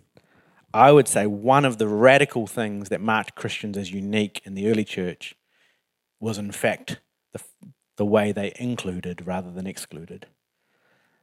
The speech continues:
So one of their defining markers was itself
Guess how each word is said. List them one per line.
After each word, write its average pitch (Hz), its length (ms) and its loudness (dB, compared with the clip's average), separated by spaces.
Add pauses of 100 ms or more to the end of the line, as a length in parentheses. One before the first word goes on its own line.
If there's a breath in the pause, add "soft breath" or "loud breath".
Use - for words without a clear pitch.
So 101 260 -2
one 117 220 2
of 107 80 0
their 104 100 2
defining 117 680 2
markers 95 760 -4 (1400)
was 113 220 4
itself - 880 2